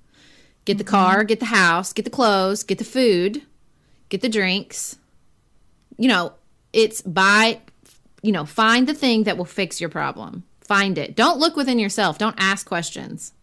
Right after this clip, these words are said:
Speaker 1: Don't work through your own shit. Like, it's just, and you just, the more, it's like, once you see the way we do that, it's freaking everywhere.
Speaker 2: And you know what I think the real answer is?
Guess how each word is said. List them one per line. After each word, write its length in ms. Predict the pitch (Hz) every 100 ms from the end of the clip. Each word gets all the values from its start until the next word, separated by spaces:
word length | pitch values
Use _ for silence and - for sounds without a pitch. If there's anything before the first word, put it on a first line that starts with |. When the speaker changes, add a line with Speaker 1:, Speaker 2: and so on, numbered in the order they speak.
| _ _ _ _ _
Speaker 1:
Don't 200 | - 226
work 160 | 233 254
through 140 | 277 254
your 220 | 208 185
own 160 | 196
shit. 480 | 190 208 190 - - _ _ _ _ _ _ _ _
Like, 460 | - 190 185 185 - _
it's 220 | 214 -
just, 720 | - 220 226 247 262 - - - _ _ - -
and 120 | 240 262
you 100 | 277
just, 180 | 302
the 80 | 285
more, 240 | 247 240 -
it's 160 | 220
like, 240 | 247 220 214
once 240 | 240 294
you 100 | 302
see 480 | - - 226 226 269
the 100 | 226
way 160 | 208 214
we 140 | 220
do 200 | 185 196
that, 260 | 226 240 190
it's 140 | -
freaking 420 | - 262 269 233 -
everywhere. 800 | 269 277 208 156 135 135 - - _ _ _ _ _ -
Speaker 2:
And 140 | 240
you 60 | 285
know 120 | 330
what 120 | 302
I 120 | 220
think 260 | 214 220 196
the 100 | 185
real 680 | 180 185 180 180 175 180 - -
answer 440 | 175 175 180 220 208
is? 460 | 226 220 226 -